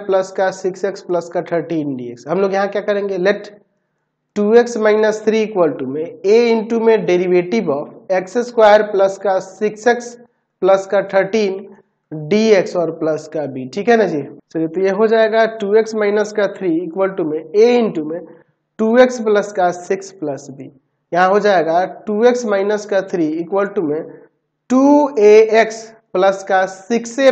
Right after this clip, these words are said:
प्लस का b। यहाँ लिखते हैं by equating, by equating coefficient of x and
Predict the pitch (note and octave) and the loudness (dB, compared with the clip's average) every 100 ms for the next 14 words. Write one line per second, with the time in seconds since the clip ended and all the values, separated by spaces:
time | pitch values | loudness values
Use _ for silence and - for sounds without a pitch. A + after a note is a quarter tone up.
0 | - E3 D3+ - D3+ C#3 D3 D3+ - _ | 2 -4 -4 -8 -10 -10 -12 -18 -20 _
1 | _ - F3+ F#3+ F#3+ A3+ A3+ G#3 F#3 F#3+ | _ -4 -2 0 2 4 4 2 2 2
2 | G3 F3+ F#3+ G#3+ A#3 G3+ F#3+ G3+ - _ | -2 -6 4 6 6 2 -4 -8 -14 _
3 | _ _ _ _ _ _ _ - D3 D#3+ | _ _ _ _ _ _ _ -14 -2 2
4 | E3+ F3+ F#3 F3+ F#3+ G#3+ G#3+ F#3+ G3+ - | 2 0 -6 -2 4 4 4 -4 -6 -12
5 | - _ _ _ _ _ _ _ _ - | -20 _ _ _ _ _ _ _ _ -2
6 | F#3+ F#3+ G3 G#3 G3+ A3+ C4 C4 A#3 C#3+ | 0 0 0 -2 -2 2 4 4 2 -2
7 | C#3 - - _ _ _ _ _ _ _ | -4 -10 -20 _ _ _ _ _ _ _
8 | _ _ _ _ _ _ _ _ F3+ G#3 | _ _ _ _ _ _ _ _ 4 4
9 | - - - - _ _ _ _ F3 F#3+ | 4 -6 -14 -20 _ _ _ _ -2 2
10 | G3 G#3 G#3+ | 4 2 -2